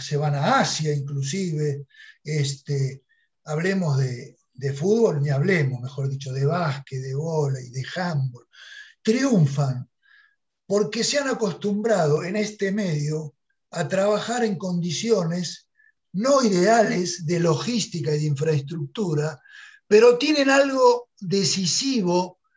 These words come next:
y sobresaliente sobre sus colegas europeos, que es la creatividad.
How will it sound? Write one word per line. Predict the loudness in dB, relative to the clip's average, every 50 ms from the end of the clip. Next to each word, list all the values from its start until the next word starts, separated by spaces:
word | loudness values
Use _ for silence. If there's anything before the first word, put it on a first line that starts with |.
| _ _ _ _ _
y | -4 -4
sobresaliente | -2 -2 -2 -2 -2 -2 -2 -2 -2 0 -2 -2 -2 -2 -4 -6 -6 -8 -6 -4 -4 -4
sobre | -2 -4 -4 -4 -2 -2 -4
sus | -2 -2 -2 -2 -2 -4
colegas | -4 -4 -2 -2 0 0 2 2 2 2 0 -4
europeos, | -4 -4 -4 -2 0 0 -2 -2 -2 -2 2 4 4 2 2
que | -4 -6 -6
es | -6
la | -4 -4 -6 -4
creatividad. | -6 -6 -4 -2 -2 -2 -2 -4 -6 -6 -6 -6 -6 -4 -4 -4 -4 -6 -8